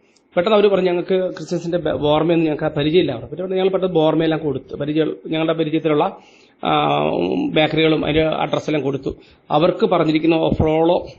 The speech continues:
ഉള്ള ചേർന്നുള്ള ഓഫറുകളൊക്കെ കിട്ടാവുന്ന ഇത് കൊടുത്തു. Anyway, ഞാനത് പറഞ്ഞത് നമ്മൾ മിണ്ടാതിരിക്കരുത്, നമ്മൾ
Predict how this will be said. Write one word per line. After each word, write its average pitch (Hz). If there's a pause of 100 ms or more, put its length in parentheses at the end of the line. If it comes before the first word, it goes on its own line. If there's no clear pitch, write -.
(360)
ഉള്ള 175
ചേർന്നുള്ള 160 (120)
ഓഫറുകളൊക്കെ 156
കിട്ടാവുന്ന 147
ഇത് -
കൊടുത്തു. 135 (760)
Anyway, 185
ഞാനത് 170
പറഞ്ഞത് 165 (280)
നമ്മൾ 147
മിണ്ടാതിരിക്കരുത്, 151 (640)
നമ്മൾ 160